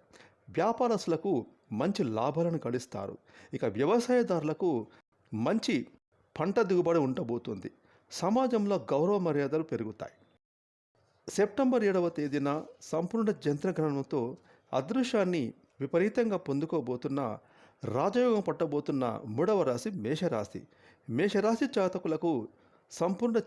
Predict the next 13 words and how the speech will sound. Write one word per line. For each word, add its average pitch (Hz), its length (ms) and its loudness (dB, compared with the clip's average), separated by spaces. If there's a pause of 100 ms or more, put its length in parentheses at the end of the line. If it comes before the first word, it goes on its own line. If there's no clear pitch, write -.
చంద్రగ్రహణంతో 156 800 0 (600)
లబ్ధి 139 500 0
చేకూరబోతుంది. 123 800 -2 (600)
ఈ 202 120 2
రాశి 233 300 2
వారికి 175 560 0 (200)
ఆర్థిక 143 360 -2
పరంగా, 135 540 -2
ఆరోగ్యపరంగా 135 840 -2
ఎన్నో 151 260 -2
లాభాలను 151 800 -2 (440)
అందుకోబోతున్నారు. 123 920 -2 (440)
ఇక 135 80 0